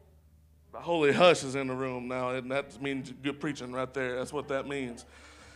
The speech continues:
You cannot have a victorious life and a defeated mouth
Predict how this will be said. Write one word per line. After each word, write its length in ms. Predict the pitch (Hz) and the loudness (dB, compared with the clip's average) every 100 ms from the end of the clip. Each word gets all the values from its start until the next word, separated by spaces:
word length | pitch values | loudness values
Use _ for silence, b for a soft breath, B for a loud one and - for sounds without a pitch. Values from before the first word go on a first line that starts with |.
| b - | b -12
You 100 | 165 | 4
cannot 480 | - 240 233 226 | 8 12 12 12
have 300 | 208 240 240 | 10 8 10
a 60 | 208 | 8
victorious 680 | 202 214 - 247 240 226 220 | 6 2 8 12 12 12 8
life 580 | 240 233 226 185 - - - - - b b b b | 8 10 10 6 0 -10 -16 -20 -20 b b b b
and 160 | 214 220 | 6 8
a 60 | |
defeated 500 | 196 196 254 240 220 | 6 4 0 6 6
mouth 520 | 214 220 226 202 170 | 6 8 10 10 8